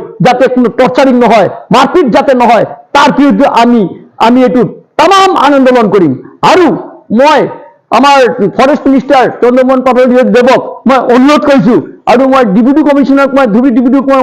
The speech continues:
অনুৰোধ কৰিছো যে অতি সোনকালে উচিত তদন্ত কৰি এইটো দালালি বন্ধ কৰিব লাগিব আৰু চিণ্ডিকেট মুক্ত কৰিব লাগিব। আৰু নহ'লে এইটোৰ এগেইনষ্টত আমি তামাম,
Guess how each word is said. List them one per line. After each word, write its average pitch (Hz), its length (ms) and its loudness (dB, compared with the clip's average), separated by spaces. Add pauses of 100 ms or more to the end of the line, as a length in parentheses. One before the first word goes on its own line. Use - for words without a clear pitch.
(160)
অনুৰোধ 262 320 2
কৰিছো 277 300 0 (380)
যে 294 100 4 (280)
অতি 320 240 2
সোনকালে 320 460 2 (340)
উচিত 320 280 0 (180)
তদন্ত 277 400 2
কৰি 262 240 2 (500)
এইটো 285 280 0 (280)
দালালি 247 340 2
বন্ধ 247 260 0
কৰিব 330 300 0
লাগিব 330 240 2 (380)
আৰু 269 200 2
চিণ্ডিকেট 294 480 0 (240)
মুক্ত 240 320 0
কৰিব 339 320 0
লাগিব। 311 240 0 (300)
আৰু 190 180 -2
নহ'লে 302 360 2 (460)
এইটোৰ 277 280 0 (160)
এগেইনষ্টত 302 500 0 (380)
আমি 277 240 2 (840)
তামাম, 330 360 2